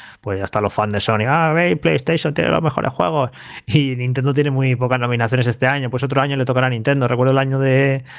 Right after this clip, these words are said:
de Breath of the Wild y de Super Mario Odyssey, pues fue Nintendo, ¿no? La, la gran triunfadora. Así que bueno, sirve también para esa, <laughs> para esas cosillas. Pero bueno, que no, tampoco hay que enfadarse demasiado. Pero sí me, me,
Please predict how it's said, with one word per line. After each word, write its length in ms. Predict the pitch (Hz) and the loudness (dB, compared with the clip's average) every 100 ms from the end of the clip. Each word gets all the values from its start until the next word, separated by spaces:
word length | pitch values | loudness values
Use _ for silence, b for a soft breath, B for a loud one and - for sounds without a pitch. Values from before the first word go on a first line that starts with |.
| B | B
de 80 | 139 | 2
Breath 200 | 131 131 | 2 4
of 100 | 143 | 2
the 100 | 127 | 4
Wild 420 | 123 143 151 147 | 4 4 2 0
y 20 | 147 | -2
de 100 | 131 | -4
Super 240 | 131 127 | -4 -2
Mario 300 | 127 139 135 | 0 0 2
Odyssey, 320 | 143 139 151 | 2 2 0
pues 200 | 139 123 | 0 -2
fue 140 | - 127 | 0 0
Nintendo, 440 | 120 110 127 123 | 0 0 0 0
¿no? 360 | 117 143 135 127 | 0 0 2 2
La, 280 | 120 113 120 | 0 0 0
la 100 | 120 | 0
gran 160 | 117 | 2
triunfadora. 600 | 120 120 120 113 139 123 127 B B B B | 2 0 2 2 2 0 -4 B B B B
Así 240 | 127 117 | -6 -4
que 100 | 104 | 0
bueno, 240 | 120 117 | 0 0
sirve 220 | 104 120 123 | 0 0 2
también 200 | 117 113 | 2 2
para 120 | 117 | 0
esa, 220 | 131 131 | 0 -2
<laughs> 60 | - | -2
para 140 | - - | -2 -2
esas 220 | 147 143 | -2 -2
cosillas. 500 | 117 107 123 117 104 B B B | -4 -2 0 0 -2 B B B
Pero 120 | 120 | 2
bueno, 140 | 127 | 2
que 100 | 117 | 0
no, 360 | 120 123 123 123 | 0 2 2 0
tampoco 260 | 113 120 139 | 0 0 0
hay 80 | |
que 60 | 139 | 0
enfadarse 340 | 135 135 135 139 | 0 0 0 0
demasiado. 360 | 135 143 156 - B B B | 0 0 0 -4 B B B
Pero 140 | - 143 | 0 0
sí 140 | 165 | 2
me, 440 | 175 180 180 175 - _ - | 2 2 0 -2 -6 _ -10
me, 840 | 160 143 135 131 131 135 131 131 | -4 0 0 0 0 0 -2 -4